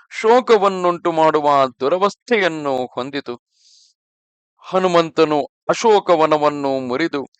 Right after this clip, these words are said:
ರಾವಣನ ಮನಸ್ಸಿಗೆ ಬಹು ವ್ಯಥೆಯನ್ನುಂಟು ಮಾಡಿ, ಒಬ್ಬನೇ ಬಹುಮಂದಿ ರಾಕ್ಷಸರೊಡನೆ ಯುದ್ಧವನ್ನು ಮಾಡಬೇಕೆಂದು ಸನ್ನದ್ಧನಾಗಿ ಆ ವನದ ದಿಟ್ಟಿಯ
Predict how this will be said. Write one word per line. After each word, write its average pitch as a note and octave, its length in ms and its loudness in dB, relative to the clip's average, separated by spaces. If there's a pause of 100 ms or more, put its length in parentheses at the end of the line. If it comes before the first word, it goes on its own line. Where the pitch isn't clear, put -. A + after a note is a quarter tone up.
(320)
ರಾವಣನ D#3+ 560 4
ಮನಸ್ಸಿಗೆ C#3 800 -2
ಬಹು D3 400 -4
ವ್ಯಥೆಯನ್ನುಂಟು C#3 880 -2
ಮಾಡಿ, B2+ 340 -2 (440)
ಒಬ್ಬನೇ E3+ 640 2
ಬಹುಮಂದಿ D3 840 -4
ರಾಕ್ಷಸರೊಡನೆ C#3 920 -2
ಯುದ್ಧವನ್ನು C#3 640 -2
ಮಾಡಬೇಕೆಂದು B2+ 960 -2
ಸನ್ನದ್ಧನಾಗಿ B2+ 920 -2 (560)
ಆ E3 280 8
ವನದ C#3+ 520 2
ದಿಟ್ಟಿಯ D3+ 640 -4